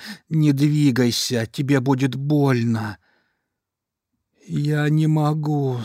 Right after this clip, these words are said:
захныкала девушка и снова постаралась оттолкнуть мужчину бёдрами. Конечно, движение вышло столь манящим, что Грей понял, что он пропал. Ситуацию надо было менять, причём немедленно.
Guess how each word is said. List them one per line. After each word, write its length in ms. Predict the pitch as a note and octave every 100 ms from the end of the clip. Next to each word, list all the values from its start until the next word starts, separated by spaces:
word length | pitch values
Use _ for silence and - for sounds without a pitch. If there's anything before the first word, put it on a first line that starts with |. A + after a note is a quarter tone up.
| -
захныкала 800 | A#2 A#2+ B2+ C3 B2+ B2 B2+ A#2+
девушка 560 | A2 C#3 B2+ A#2+ - B2+
и 160 | -
снова 380 | C3 - C#3 B2
постаралась 720 | A2+ A#2+ - B2+ B2+ A#2 G#2+
оттолкнуть 720 | - A2+ - C#3 - C#3+ A#2+ A#2
мужчину 520 | A#2+ - - A#2+ A#2
бёдрами. 600 | A2+ A#2 G#2+ G#2 G2+ G2 - _ _ _ _ _ _ _ _ -
Конечно, 600 | G2+ G#2 A#2+ - - F#2
движение 600 | G2 G#2+ A2 C3 C3 B2+
вышло 380 | B2+ B2 A#2+ A#2
столь 360 | - C3 B2+
манящим, 800 | A2+ A2+ A2+ C3 B2+ - B2+ A#2+ - -
что 300 | - - B2+
Грей 300 | A2+ B2 C3
понял, 440 | A#2+ C3+ C3 A2+ A2
что 280 | - A2
он 180 | G#2+ G#2+
пропал. 720 | - G#2+ G#2+ - G2 F2+ F2 - _ _ _ _ _ _ _ _
Ситуацию 800 | - G2+ F2+ G2+ G#2+ G#2 - G#2+
надо 240 | G#2+ G#2+
было 180 | A2 A2
менять, 540 | A2+ B2 C3 G#2+ -
причём 420 | - G2+ - A#2+
немедленно. 840 | B2 C3 C3+ A#2+ G2 G2+ G2 F#2